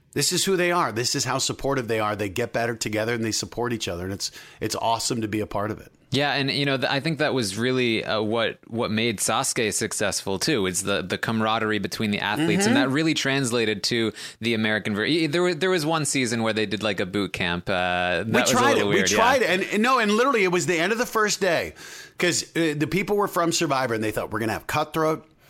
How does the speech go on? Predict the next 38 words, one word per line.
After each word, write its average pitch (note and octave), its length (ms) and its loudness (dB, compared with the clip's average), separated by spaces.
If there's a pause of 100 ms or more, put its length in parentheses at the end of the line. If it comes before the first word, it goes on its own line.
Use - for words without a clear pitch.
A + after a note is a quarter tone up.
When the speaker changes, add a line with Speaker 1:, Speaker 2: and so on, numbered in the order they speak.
(260)
Speaker 1:
And C3+ 120 0
at B2 120 -2
the C3+ 100 2
end, D3 380 0
one C#3+ 220 2
guy C#3 120 2
was B2+ 140 2
shouting C#3 400 2
out C3+ 100 0
advice B2 400 0
on, A#2 240 -2
on A#2 200 0
to A#2 120 -6
the C3 160 0
other B2 140 0
guy A2+ 140 0
on G2+ 80 -2
how A#2+ 180 0
to A#2 60 -2
beat B2 260 0
him G#2+ 100 -2
on G#2 140 0
a G2+ 40 -2
rope B2 260 0
climb. A#2+ 180 0 (340)
Speaker 2:
<laughs> B2+ 100 -2 (440)
Speaker 1:
And C3+ 640 2
we C3+ 260 2
met C#3 320 2
at D#3+ 60 -2
the E3+ 120 2
end E3 100 2
of E3+ 40 0
the E3+ 80 4
day, C3 200 2
and B2+ 100 0
we're B2 80 0
like, A2 160 -2